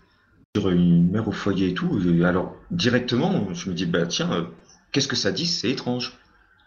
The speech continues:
Mais après, j'enlève ce jugement qui est là, parce qu'il est quand même là au début.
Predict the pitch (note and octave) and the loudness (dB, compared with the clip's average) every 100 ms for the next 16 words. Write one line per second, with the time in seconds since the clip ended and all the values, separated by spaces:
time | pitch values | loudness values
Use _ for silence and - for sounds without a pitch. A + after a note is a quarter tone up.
0 | _ - G#2 G#2 - F3+ D#3 - - G1+ | _ -2 0 0 0 0 0 -4 -16 -8
1 | G#2 - B2+ E3 E3+ - - A#2 G2+ A#2 | -4 0 0 0 -2 -4 -4 -2 -2 -2
2 | A2 F#2+ D#3 A#3 - F#2+ C3+ F#3+ F#2+ - | -4 -6 -6 -6 -4 -2 -2 -2 -4 -4
3 | F#2+ F2+ F2 B2 G#2 C#3+ G#2+ F2+ F2 - | -4 -4 -2 0 2 0 0 0 -2 -4
4 | - | -6